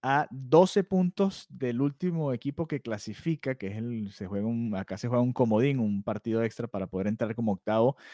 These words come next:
y después son playoffs como los de la N B A, uno contra ocho, dos contra siete, tres contra seis y cuatro contra cinco.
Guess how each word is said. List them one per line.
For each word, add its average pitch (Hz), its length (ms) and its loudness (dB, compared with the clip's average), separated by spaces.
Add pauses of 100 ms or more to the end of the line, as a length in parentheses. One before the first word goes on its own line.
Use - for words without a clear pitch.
(160)
y 110 80 -2
después 98 300 -2
son 110 240 2
playoffs 110 420 4
como 113 240 2
los 92 140 0
de 90 100 0
la 90 120 -2
N 104 120 2
B 110 140 4
A, 151 100 10
uno 110 180 4
contra 107 300 2
ocho, 139 220 4
dos 90 80 0
contra 95 240 -4
siete, 147 420 0
tres 95 220 -8
contra 95 240 -8
seis 107 200 -4
y 107 60 -6
cuatro 107 240 -2
contra 107 220 -4
cinco. 135 340 -2